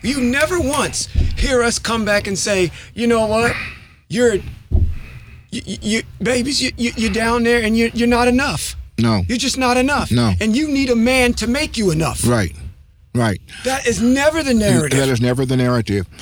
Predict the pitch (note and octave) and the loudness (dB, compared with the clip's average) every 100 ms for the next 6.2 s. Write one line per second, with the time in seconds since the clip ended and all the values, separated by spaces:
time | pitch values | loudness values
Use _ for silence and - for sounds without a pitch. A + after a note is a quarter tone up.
0 | - - _ A#2 G#2+ G2+ - - A#2+ A#2 | -20 -20 _ -2 0 0 -2 0 0 2
1 | A#2 A2+ A2+ - - - - _ _ _ | 0 0 -4 -10 -20 -20 -20 _ _ _
2 | _ _ _ _ _ _ _ _ _ _ | _ _ _ _ _ _ _ _ _ _
3 | _ _ _ - - C5 C5+ C5 C5+ C#5 | _ _ _ -20 -14 -8 -4 -2 0 -2
4 | C5+ - - - - - - _ _ _ | -4 -8 -16 -20 -20 -20 -20 _ _ _
5 | _ _ _ _ _ - B2 D#3+ G3 A3 | _ _ _ _ _ -4 0 2 4 2
6 | G#3+ | 2